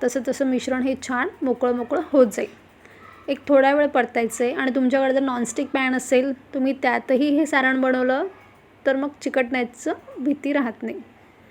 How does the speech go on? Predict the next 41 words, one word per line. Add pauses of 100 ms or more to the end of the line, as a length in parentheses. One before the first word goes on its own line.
(280)
आता
हे
सगळं
मिश्रण
छान
एकजीव
झालं
ना (880)
की (100)
आपण
यात
आता (140)
मसाले (280)
घालणार
आहोत.
मसाले
म्हणजे
काय,
अगदी
साधे
सोपे
आहेत. (560)
एक (100)
छोटा
चमचा
हळद
घातलेली
आहे, (460)
एक
चमचा
मी
इथे
लाल
तिखट
घेतलेलं
आहे.
आता (100)
तिखट
हे
आवडीप्रमाणे
घ्या.